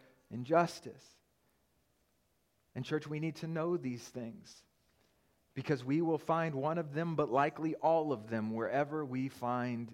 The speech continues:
injustice. We will find, we praise God that he acts. And I said all of that this morning so that I could say this right here at the end.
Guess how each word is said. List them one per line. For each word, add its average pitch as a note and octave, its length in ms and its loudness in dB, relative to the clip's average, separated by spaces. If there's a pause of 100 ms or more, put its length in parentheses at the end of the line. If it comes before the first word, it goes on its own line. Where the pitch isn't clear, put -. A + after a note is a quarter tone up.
(180)
injustice. C3 680 -4 (300)
We C#3 100 2
will D3 120 2
find, C#3 280 2
we F3+ 260 4 (200)
praise E3 520 4 (120)
God C#3 460 8 (120)
that C#3+ 480 8
he B2+ 280 0 (100)
acts. - 600 -2 (3500)
And B2+ 120 0
I D#3+ 80 4
said D3 240 6
all D3+ 280 12
of D#3 120 4
that C3+ 320 4
this C3+ 200 -6
morning A#2+ 380 -4 (1300)
so B2 140 -4
that B2 100 4
I B2+ 100 8
could B2 140 -4
say A#2+ 200 0
this A2 280 0
right G#2+ 180 -2
here G#2 200 -2
at - 140 -6
the G#2+ 120 -8
end. D#2+ 240 -16